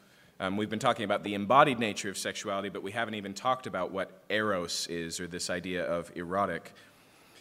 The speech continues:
And so we're gonna pick up here in verse eighteen and look at this last little paragraph here, starting in First Corinthians six eighteen.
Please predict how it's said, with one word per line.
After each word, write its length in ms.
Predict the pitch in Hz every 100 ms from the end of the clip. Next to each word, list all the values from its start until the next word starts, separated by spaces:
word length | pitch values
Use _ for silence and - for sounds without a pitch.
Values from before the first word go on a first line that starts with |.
| - -
And 80 | 123
so 120 | 170
we're 80 | 151
gonna 160 | 175 185
pick 180 | 208
up 120 | 202 -
here 280 | 185 160
in 220 | 143 135 127
verse 400 | 143 139 - -
eighteen 720 | 139 131 - 196 151 113 113 123 - - _ _ - -
and 220 | 120 127
look 160 | 139
at 120 | 139 -
this 300 | 120 - -
last 600 | 123 131 143 - - 117
little 240 | 120 123
paragraph 640 | 120 147 127 95 87 85
here, 320 | - 90 95 131 - - _ _ _ _ _ _ - - - - - - - - - - -
starting 480 | - - 123 120 110
in 140 | 107
First 280 | 107 113 -
Corinthians 520 | - 104 98 98 95
six 400 | - 90 - - -
eighteen. 640 | 95 - - 113 90 87